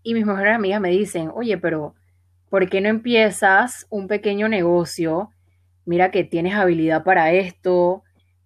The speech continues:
y tú sabes, o sea, es una buena forma de, de, de poder como independizarte un poquito. Y, em,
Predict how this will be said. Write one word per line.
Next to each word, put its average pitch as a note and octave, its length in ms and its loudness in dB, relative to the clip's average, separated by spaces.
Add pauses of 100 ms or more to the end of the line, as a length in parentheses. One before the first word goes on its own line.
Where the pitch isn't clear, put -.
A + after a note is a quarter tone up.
(240)
y E3+ 720 -2
tú F3+ 120 -10
sabes, G3+ 400 0
o E3 60 -12
sea, D3+ 380 -4 (420)
es F3+ 120 -6
una F#3 260 -2
buena G3 260 -2
forma G3 460 -2
de, D#3 420 -2 (520)
de, E3 800 -2
de D#3+ 380 -6
poder E3+ 240 -4
como G#3 200 -4
independizarte E3+ 720 -4
un F#3+ 100 -8
poquito. F#3 640 -6 (680)
Y, B3 640 0
em, G#3+ 760 0